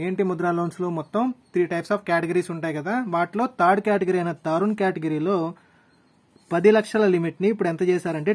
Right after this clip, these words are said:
ట్వంటీ ల్యాక్స్ చేయడం జరిగింది, అప్పర్ లిమిట్ని. నెక్స్ట్ అదేవిధంగా ఎంఎస్ఎంఈలకి స్ట్రెస్ పీరియడ్, అంటే అవి నష్టాల్లో నడుస్తున్న టైంలో వాటికి క్రెడిట్ సపోర్ట్ని కల్పించడం. నెక్స్ట్ అదేవిధంగా ఎంఎస్ఎంఈ units for food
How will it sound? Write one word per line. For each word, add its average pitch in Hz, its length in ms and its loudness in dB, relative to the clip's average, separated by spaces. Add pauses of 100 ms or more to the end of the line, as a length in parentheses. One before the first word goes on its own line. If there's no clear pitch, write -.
ట్వంటీ 170 240 -2
ల్యాక్స్ 156 320 -4
చేయడం 156 280 -2
జరిగింది, 131 340 -8 (120)
అప్పర్ 143 220 -10
లిమిట్ని. 135 380 -10 (640)
నెక్స్ట్ 156 260 -8
అదేవిధంగా 156 400 -2 (520)
ఎంఎస్ఎంఈలకి 180 800 2
స్ట్రెస్ 180 380 -6
పీరియడ్, 190 300 4
అంటే 147 240 -2 (120)
అవి 160 180 -2 (400)
నష్టాల్లో 196 460 2
నడుస్తున్న 175 380 -2
టైంలో 156 400 -2 (460)
వాటికి 139 300 -2
క్రెడిట్ 190 360 2
సపోర్ట్ని 180 520 -2
కల్పించడం. 151 500 -6 (520)
నెక్స్ట్ 160 220 -6
అదేవిధంగా 160 360 -2 (120)
ఎంఎస్ఎంఈ 220 480 2
units 190 220 0
for 247 60 4 (140)
food 196 160 0